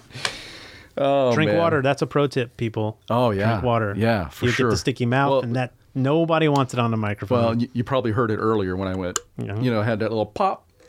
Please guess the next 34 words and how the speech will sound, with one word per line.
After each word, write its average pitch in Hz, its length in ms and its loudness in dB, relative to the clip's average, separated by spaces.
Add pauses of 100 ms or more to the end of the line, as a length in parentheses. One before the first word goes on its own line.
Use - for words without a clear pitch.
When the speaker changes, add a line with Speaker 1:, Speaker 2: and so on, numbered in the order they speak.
(500)
Speaker 1:
Um, 117 580 2 (140)
yeah, 107 220 2
you 95 140 -2
gotta 101 240 -2
drink, 92 360 -6
you 95 80 -10
gotta 92 160 0
drink 80 220 -4
the - 40 -8
water. - 300 -8
You've 180 240 0
heard 165 200 4
our, 127 320 4
our 120 140 6
podcast. - 760 -2
Speaker 2:
Yeah. 110 180 -2 (1160)
Speaker 1:
And, 127 340 2
uh, 120 400 2
those 131 260 0
people 147 280 2
who 127 120 2
are 120 120 2
listening 131 360 0
to 127 100 -2
this 147 160 2
podcast 101 640 -2
who 127 120 0
may 107 160 2
have 107 200 2
heard 98 380 0
some 98 160 0
of 87 100 -4
the 87 120 -4
others, 90 360 -4